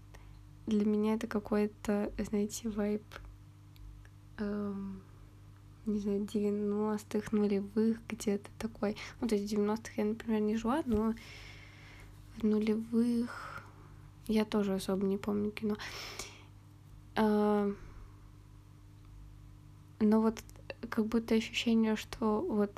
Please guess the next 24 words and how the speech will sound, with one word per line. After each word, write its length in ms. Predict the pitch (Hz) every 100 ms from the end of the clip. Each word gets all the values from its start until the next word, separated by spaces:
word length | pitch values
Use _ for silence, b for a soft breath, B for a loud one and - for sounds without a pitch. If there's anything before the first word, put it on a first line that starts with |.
| -
там 220 | 226 220
примерно 400 | 220 226 214 220
такое, 340 | 214 226 214 196
наверное, 600 | 202 202 208 202 202 208
могло 480 | 370 208 202 254 254
быть. 300 | 214 208 - B B B B -
Мы, 100 | 233
в 100 | 226
принципе, 500 | - 330 320 - 208
страна 580 | - - 214 214 208 214 - - - - - - -
пиратов, 680 | 220 208 202 202 202 202 -
можно 320 | 220 202 -
так 240 | 208 214 -
сказать. 640 | - 214 240 269 285 - B B B B B B B B - - - - - - - - -
Вот, 440 | 220 214 202 196
но 100 | 220
когда 320 | 214 208 220
это 140 | 208 208
происходит 520 | 208 208 - 220 208
на 80 | 208
таких 280 | - - 208
глоба-, 320 | 208 202 214
ну, 220 | 262 240 202
таких, 300 | 220 -